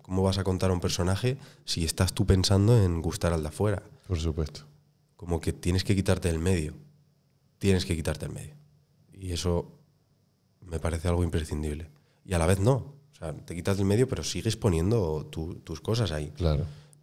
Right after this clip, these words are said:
Speaker 1: Pero decir, "No, ahora toca contar esto".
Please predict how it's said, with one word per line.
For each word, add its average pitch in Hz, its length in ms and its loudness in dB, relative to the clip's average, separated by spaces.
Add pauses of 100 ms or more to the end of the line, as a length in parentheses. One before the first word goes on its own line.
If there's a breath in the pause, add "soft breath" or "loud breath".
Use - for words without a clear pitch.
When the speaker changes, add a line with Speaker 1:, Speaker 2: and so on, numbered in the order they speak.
(100)
Speaker 1:
Pero 78 840 4 (720)
decir, 90 320 0
"No, 85 280 2 (480)
ahora 92 400 2
toca 90 200 2
contar 80 360 -2
esto". - 240 -14